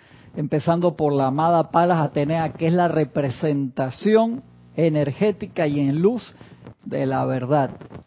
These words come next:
Es espectacular, sí, por supuesto que sí, tiene otra cantidad de manifestaciones, pero la principal exponente, por así decirlo, además de los demás seres que trabajan y laboran en el rayo verde,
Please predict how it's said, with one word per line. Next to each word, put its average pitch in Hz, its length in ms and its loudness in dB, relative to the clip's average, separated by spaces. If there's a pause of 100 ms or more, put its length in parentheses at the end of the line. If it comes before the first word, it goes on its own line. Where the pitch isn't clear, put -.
(440)
Es 151 200 -4
espectacular, 147 920 0
sí, 139 440 -6
por 131 140 -12
supuesto 147 340 -4
que 147 120 -2
sí, 165 200 0
tiene 165 240 0
otra 165 220 0
cantidad 151 260 2
de 160 80 2
manifestaciones, 151 720 0
pero 147 160 0
la 135 100 0
principal 143 540 0
exponente, 170 520 0
por 143 180 -2
así 123 180 -4
decirlo, 185 520 0 (320)
además 147 340 0
de 151 120 -2 (140)
los 139 180 -4
demás 143 540 -2 (360)
seres 180 280 2
que 175 120 0
trabajan 165 440 2
y 165 40 0
laboran 165 460 2
en 143 140 -4
el 135 160 -2
rayo 156 480 0
verde, 151 500 4